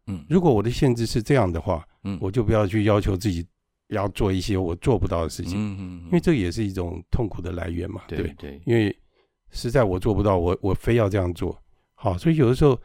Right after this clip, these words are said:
Speaker 2: 退一步想的话，可能就让自己会觉得比较好一点。
Speaker 1: 嗯，对，因为常常我们活出自己啊，对不对？
Speaker 2: 对。
Speaker 1: 你要活出自己，可是常常活的那个自己是别人眼中的自己。
Speaker 2: 啊，这个更重要了，
Speaker 1: <laughs>
Speaker 2: 因为，所以就要，一个是自我肯定，对不对？
Speaker 1: 嗯，嗯。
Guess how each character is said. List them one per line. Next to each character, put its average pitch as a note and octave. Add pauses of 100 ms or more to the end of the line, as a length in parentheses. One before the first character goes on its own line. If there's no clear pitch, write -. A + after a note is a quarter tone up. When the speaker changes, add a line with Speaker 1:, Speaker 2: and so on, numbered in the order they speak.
(200)
Speaker 2:
退 D#3+
一 C3
步 A#2+
想 E2
的 E2+
话， F#2
可 -
能 F#2
就 G2+ (340)
让 G#2+
自 G2+
己 F2+
会 F#2+
觉 F2
得 F2+
比 E2+
较 F2+
好 E2+
一 F2
点。 -
Speaker 1:
嗯， D2 (200)
对， F2 (340)
因 G#2+
为 G2+
常 F2+
常 G2
我 D#2+
们 D#2+
活 F2
出 G#2
自 G2
己 C#2
啊， C#2
对 D#2+
不 D#2
对？ G#2+
Speaker 2:
对。 E2+
Speaker 1:
你 E2+
要 F2
活 E2+
出 F2+
自 F2
己， F2
可 F#2+
是 G#2+
常 A2+
常 F#2+
活 F2+
的 E2+
那 G2
个 G2
自 F#2
己 B1+
是 -
别 D2+
人 D#2
眼 C2
中 D2+
的 C2+
自 -
己。 - (240)
Speaker 2:
啊， A2 (200)
这 G3+
个 C3
更 A#2+
重 A2
要 G#2
了， F2
Speaker 1:
<laughs> G#2+
Speaker 2:
因 D#3+
为， E3+ (240)
所 -
以 F3+
就 F3
要， F3
一 F3+
个 F#3
是 E3 (220)
自 E3+
我 G#2
肯 F#2+
定， G#2+
对 G2
不 F#2
对？ F#2
Speaker 1:
嗯， E2
嗯。 C#2+